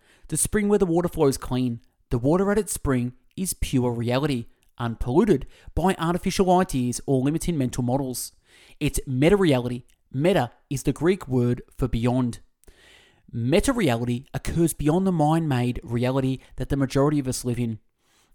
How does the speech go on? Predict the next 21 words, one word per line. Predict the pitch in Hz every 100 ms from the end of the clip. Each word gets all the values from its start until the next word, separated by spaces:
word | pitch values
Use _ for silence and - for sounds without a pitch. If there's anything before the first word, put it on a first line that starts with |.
| -
It | 151
is | 143
a |
reality | 151 156 170 180
that | 180 165
doesn't | 160 180 156
have | 151 156
restrictions | 160 - 131 - 123 -
or | 123 123
limitations, | 113 - 117 - 113 110 - - _ _ -
a |
source | - - 240 131 - - - _ -
of | 160 - 139
infinite | 135 - 139 135 - -
opportunities. | 113 117 123 127 135 120 107 - - _ _ _ _ -
However, | 135 127 117 113 - - - - -
how | 262
can | 269 269
you | -
access | 156 - 170 165 -
meta-reality? | 120 120 120 117 113 120 123 120